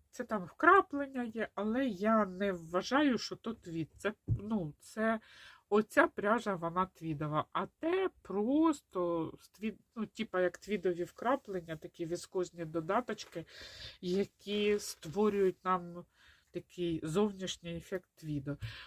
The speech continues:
Тому це мій твід, те, що він є, натуральний. І я зараз його поважу, запишу і вам скажу, скільки ж у мене його всього.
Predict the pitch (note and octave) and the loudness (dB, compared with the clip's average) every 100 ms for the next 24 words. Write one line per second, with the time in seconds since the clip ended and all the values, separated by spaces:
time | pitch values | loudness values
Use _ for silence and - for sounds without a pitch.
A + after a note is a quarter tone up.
0 | - A3+ B3 A3 E3 C3+ - B3+ G#3 E3+ | -2 2 2 2 0 -4 2 4 4 0
1 | D#3+ - E3 D3+ - - _ - G#3+ - | -10 -10 -4 -4 -4 -14 _ -6 -4 -2
2 | F#3 D#3+ D3 C#3 C3+ D3+ - - - D#3+ | -6 -6 -8 -4 0 0 -2 -14 -20 -6
3 | G3 - F3 E3 E3 F#3+ C4 C4 - - | -6 -4 -2 -2 -2 -2 -6 -8 -16 -20
4 | - - - C#4+ C4 A3 C#4 A#3 G#3 A#3 | -18 -12 -2 0 2 2 0 0 -2 0
5 | G3+ G3+ - G#3+ G3 G#3 - G3+ A3 C#4 | 0 0 -2 -2 0 0 -2 0 4 4
6 | G#3+ F3 E3+ F#3 - B3 - _ F#3+ F#3 | 4 -2 -4 -6 -6 -6 -6 _ -6 -2
7 | F3+ E3+ E3 E3 D#3 - F3+ A3 C#4+ - | 0 0 0 -2 -4 -12 -4 -4 -4 -8
8 | - - A3+ G#3+ D#3+ D#3 F#3 F#3 D3+ D#3+ | -18 -14 -12 -10 -8 -6 -6 -8 -8 -10
9 | - - G3 F3 F#3+ | -12 -16 -16 -14 -16